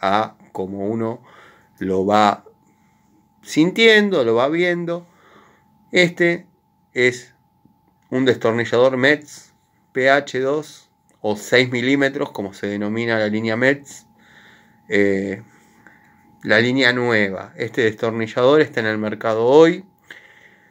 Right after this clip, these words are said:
Eh, verdaderamente es bueno, es cómodo, muy ergonómico, una muy linda sujeción, la punta imantada. La verdad que el destornillador no defrauda.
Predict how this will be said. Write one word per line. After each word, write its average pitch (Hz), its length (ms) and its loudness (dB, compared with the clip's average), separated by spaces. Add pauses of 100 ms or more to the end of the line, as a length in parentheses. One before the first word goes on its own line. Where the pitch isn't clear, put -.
(380)
Eh, 104 300 2
verdaderamente 160 760 4
es 143 60 2
bueno, 180 560 2 (120)
es 113 160 -8
cómodo, 151 680 2 (260)
muy 135 240 0
ergonómico, 147 880 0 (460)
una 117 300 0
muy 139 380 6
linda 117 800 -2 (280)
sujeción, 151 1000 0 (460)
la 101 200 -4
punta 117 580 0
imantada. 156 960 0 (880)
La 101 120 -4
verdad 120 300 6
que 123 60 0
el 117 80 0
destornillador 117 760 -2
no 123 240 -2
defrauda. 92 640 -4